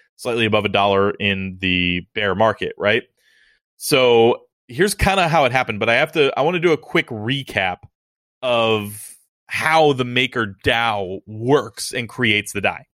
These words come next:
Uh, and I'm gonna do it really quick. We did do a one oh one on this, so if you wanna go back and listen to that and get more of an explanation on this, then you can do that. But basically, you take some amount of Ethereum, let's call it one, and you lock it up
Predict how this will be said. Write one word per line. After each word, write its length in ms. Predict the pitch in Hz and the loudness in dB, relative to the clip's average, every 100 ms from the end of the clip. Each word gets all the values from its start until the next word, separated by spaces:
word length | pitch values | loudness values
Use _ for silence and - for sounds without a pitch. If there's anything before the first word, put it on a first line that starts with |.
| _ _ _ _ _ | _ _ _ _ _
Uh, 180 | 117 110 | -2 0
and 140 | - 127 | 2 0
I'm 100 | 147 | 2
gonna 140 | 160 | 2
do 140 | 160 | 4
it 80 | 170 | 4
really 180 | 143 151 | 4 2
quick. 260 | 151 139 - | 2 0 0
We 80 | |
did 200 | 113 135 | -2 -2
do 100 | 135 | 2
a 60 | 147 | 2
one 160 | 139 135 | 2 0
oh 40 | |
one 200 | 123 127 | 0 0
on 100 | 139 | 0
this, 160 | 139 143 | -2 -2
so 120 | 117 | -4
if 80 | 104 | -4
you 100 | 107 | -2
wanna 220 | 117 120 | 0 2
go 100 | 113 | 2
back 180 | 113 120 | 2 0
and 100 | 117 | -4
listen 240 | 113 117 | -8 -4
to 60 | 110 | 0
that 200 | 107 92 | 2 0
and 100 | 101 | -4
get 160 | 107 - | -4 -6
more 500 | 120 113 117 123 127 | -6 2 4 4 4
of 300 | - 117 117 _ _ _ - | 2 -2 -4 _ _ _ -6
an 120 | 123 | -4
explanation 560 | 120 - 117 120 - | -4 -2 0 0 0
on 80 | 139 | -2
this, 240 | 143 147 - | 0 -2 -2
then 180 | 107 | -4
you 80 | 104 | -4
can 140 | 98 92 | -6 -4
do 140 | 110 | 0
that. 180 | 127 131 | 2 2
But 140 | 123 117 _ _ _ _ _ | 0 -2 _ _ _ _ _
basically, 600 | - 165 175 196 208 226 - | -6 -2 -2 0 0 0 -8
you 300 | - 123 180 | -6 -2 0
take 360 | - 165 165 | 0 0 -2
some 440 | - - - 110 123 | -8 -8 -4 -4 -2
amount 240 | 123 123 | 0 0
of 60 | 113 | -2
Ethereum, 420 | 110 101 90 - _ | -4 -6 -8 -12 _
let's 140 | - - | -20 -8
call 200 | 101 110 | -4 -4
it 80 | 117 | -2
one, 240 | 107 85 - _ _ | -2 -4 -10 _ _
and 140 | 113 113 | -10 -4
you 140 | 117 | 0
lock 280 | 117 127 143 | 2 2 0
it 80 | 151 | 0
up 200 | 107 - | -2 -6